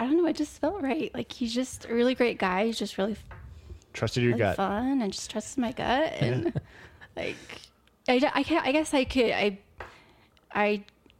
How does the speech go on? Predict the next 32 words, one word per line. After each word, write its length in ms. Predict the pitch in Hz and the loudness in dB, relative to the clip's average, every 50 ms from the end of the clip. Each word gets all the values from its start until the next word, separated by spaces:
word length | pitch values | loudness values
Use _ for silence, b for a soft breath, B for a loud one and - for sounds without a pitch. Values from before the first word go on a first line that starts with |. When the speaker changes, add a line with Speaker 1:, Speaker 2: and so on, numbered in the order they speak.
| _ _ _ - | _ _ _ 0
Speaker 1:
everything 380 | 240 226 247 240 285 262 254 247 | 2 2 4 4 4 2 2 2
just 220 | 254 226 - - | 0 -2 0 0
felt 180 | 226 202 - - | 0 0 2 2
really 220 | 214 233 240 254 | 2 2 2 2
good. 320 | 226 285 262 233 233 220 | 2 2 2 2 2 2
And 600 | - - - 190 185 185 180 180 175 175 180 - - - - | 0 -2 0 0 0 2 2 2 0 0 -2 -4 -8 -8 -4
I, 560 | 190 185 180 190 196 196 180 196 - 254 226 b b b b b b b b b _ _ _ _ - - - - _ _ _ _ _ - | -2 0 0 0 0 0 0 -2 -2 -4 -6 b b b b b b b b b _ _ _ _ -20 -20 -20 -20 _ _ _ _ _ -6
um, 520 | 180 175 175 - - - - - 202 208 - - - - - - _ _ _ _ _ _ _ _ _ _ _ _ _ _ - b b b b b b b b b b b b b b b b b b b _ _ _ _ _ _ _ _ | -4 -2 -2 -2 -4 -6 -6 -6 -6 -6 -8 -12 -20 -20 -20 -20 _ _ _ _ _ _ _ _ _ _ _ _ _ _ -12 b b b b b b b b b b b b b b b b b b b _ _ _ _ _ _ _ _
and 500 | - 208 202 180 180 175 175 - - - - - _ _ _ _ _ _ - | -2 0 2 2 4 2 2 0 -2 -8 -14 -18 _ _ _ _ _ _ -14
somebody 640 | - - - 254 247 247 240 233 226 226 240 240 240 233 | -6 0 2 4 4 6 4 4 4 4 4 4 4 4
that 120 | 220 - | 4 4
I 60 | - | 4
knew 260 | 220 220 233 247 247 | 4 4 4 4 4
that 200 | 240 240 196 180 | 4 4 4 4
I 100 | 196 208 | 4 4
would 140 | 208 214 202 | 4 4 2
be 120 | 190 196 196 | 2 0 2
very 200 | 190 190 190 - | 2 2 0 0
proud 280 | - - 285 277 262 | 0 2 2 4 4
of 140 | 262 262 226 | 4 4 4
bringing 240 | 247 247 240 240 220 | 4 2 4 4 2
him 100 | 233 226 | 2 4
home 220 | 220 247 262 226 214 | 4 4 4 4 2
to 60 | 208 | 2
my, 260 | 196 185 185 - - - | 2 2 0 0 0 0
meet 140 | 240 240 214 | 2 2 2
my 100 | 180 170 | 2 2
parents. 760 | 202 - 285 320 311 311 302 294 294 285 269 - - - - - | 2 4 4 4 6 6 4 4 4 2 2 -2 -6 -10 -4 0
Speaker 2:
That's 180 | - 208 196 | 2 2 4
a 40 | 196 | 4
big 180 | - - 180 185 | 4 4 4 4
deal. 240 | 98 95 101 101 | 4 4 4 2